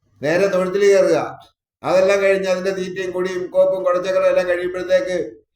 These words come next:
എന്റെ സർവ്വ കാര്യങ്ങളും മുടങ്ങാൻ തുടങ്ങി. അങ്ങനെയാണ്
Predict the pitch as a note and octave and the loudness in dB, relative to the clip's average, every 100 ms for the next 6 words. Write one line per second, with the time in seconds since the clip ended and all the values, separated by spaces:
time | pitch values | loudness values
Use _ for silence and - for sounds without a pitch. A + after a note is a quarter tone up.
0 | _ A2 D#3 F3+ E3+ F#3+ F#3+ G3 F#3 F3+ | _ -4 -2 0 0 2 2 2 2 0
1 | F#3 F#3 D#3+ E3 F3+ D#3 A2+ - _ _ | -4 -4 -4 -2 -2 -2 -6 -12 _ _
2 | _ _ - - - - - - - - | _ _ -20 -20 -20 -20 -20 -20 -20 -20
3 | - - - - - - - - - D#3 | -20 -20 -20 -20 -20 -20 -16 -14 -8 -6
4 | F3 F3+ D#3 C3+ | -2 -2 -2 -4